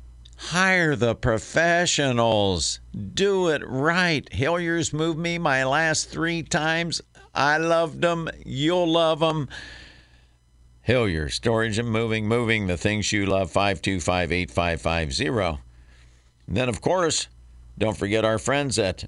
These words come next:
Bacon Termite and Pest Control. If you're buying a house, you wanna make sure you don't have any unwelcome guests, if you know what I mean.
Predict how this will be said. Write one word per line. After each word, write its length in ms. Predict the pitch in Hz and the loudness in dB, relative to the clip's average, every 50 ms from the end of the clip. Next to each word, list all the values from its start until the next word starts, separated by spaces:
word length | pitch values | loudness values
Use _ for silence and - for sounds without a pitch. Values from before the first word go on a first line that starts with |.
| - 80 | -6 -2
Bacon 380 | 76 135 156 165 - 107 98 92 | 0 0 0 0 0 -2 -2 0
Termite 500 | - - 151 156 139 135 143 147 143 113 | 0 0 0 2 2 2 0 0 0 -2
and 140 | 101 110 90 | -2 -2 0
Pest 260 | - 131 156 143 - | 0 2 2 0 0
Control. 360 | - 123 107 90 117 120 135 143 | -2 -2 0 0 0 0 0 0
If 80 | 123 | 0
you're 120 | 131 135 139 | -2 0 0
buying 300 | 143 139 135 131 117 110 | 0 0 0 0 0 0
a 80 | 113 | 0
house, 240 | 127 139 139 127 - | 0 0 0 -2 -2
you 60 | 120 | -2
wanna 140 | 113 113 113 | -2 -2 -2
make 180 | 113 113 113 - | -2 -2 -2 -2
sure 160 | - 127 123 | 0 0 0
you 100 | 123 113 | 0 0
don't 240 | 101 110 110 113 110 | 0 0 0 0 0
have 220 | 143 - 110 98 | 0 0 0 0
any 180 | 101 101 98 92 | 0 -2 -2 0
unwelcome 560 | 90 92 92 90 87 87 85 - - 82 80 | 0 -2 0 0 0 -2 -2 -2 -4 -4 -2
guests, 360 | 78 82 82 82 80 - - | -2 -2 0 -2 -2 -4 -8
if 160 | 78 76 - | -10 -10 -12
you 100 | 80 69 | -10 -8
know 200 | 67 73 78 78 | -6 -6 -4 -4
what 180 | 69 69 69 69 | -4 -2 -2 -2
I 120 | 71 71 | -2 -2
mean. 320 | 71 65 64 64 60 64 | -4 -4 -6 -6 -8 -10